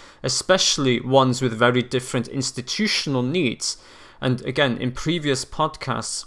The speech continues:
we've already discussed some of the implications of institutional forces acting upon the business. And we will also do so in some forthcoming podcasts as well.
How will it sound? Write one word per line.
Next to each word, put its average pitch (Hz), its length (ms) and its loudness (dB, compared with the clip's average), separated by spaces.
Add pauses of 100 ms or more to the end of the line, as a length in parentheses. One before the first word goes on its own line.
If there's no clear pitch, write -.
we've 135 220 0
already 165 360 2
discussed 143 720 -2
some 131 280 -2
of 120 60 -4
the 127 180 -2
implications 131 1000 -2 (380)
of 127 320 -2 (220)
institutional 127 1080 -2
forces - 920 -4
acting 127 400 -4
upon 117 260 -2
the 117 60 -2
business. - 580 -2 (880)
And 120 180 0
we 120 140 2
will 117 180 0
also 135 400 -2
do 123 220 -4
so 113 340 -2 (320)
in 117 140 -4
some 113 320 -2
forthcoming 131 640 -2
podcasts - 640 -4
as 104 140 -12
well. 139 320 2